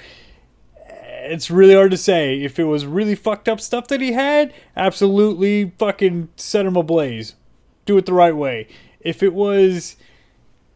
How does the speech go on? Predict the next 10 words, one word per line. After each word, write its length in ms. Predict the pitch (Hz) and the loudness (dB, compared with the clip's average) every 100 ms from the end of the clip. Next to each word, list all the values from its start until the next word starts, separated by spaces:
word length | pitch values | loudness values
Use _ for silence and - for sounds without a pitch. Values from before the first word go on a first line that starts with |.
| _ _ | _ _
<sighs> 40 | - - - - - - - - - | -8 -6 -6 -10 -14 -14 -14 -16 -10
within 600 | 202 214 202 208 196 185 | -6 -6 -4 -6 -4 -4
the 100 | 180 185 | -4 -4
year 380 | 180 220 214 | -6 -6 -6
or 40 | 214 | -8
two 320 | - - 214 | -12 -8 -6
of 80 | 185 | -6
his 160 | 180 | -6
own 220 | 190 185 175 | -6 -6 -4
age, 640 | 262 269 254 247 208 - | -4 -2 -4 -6 -8 -14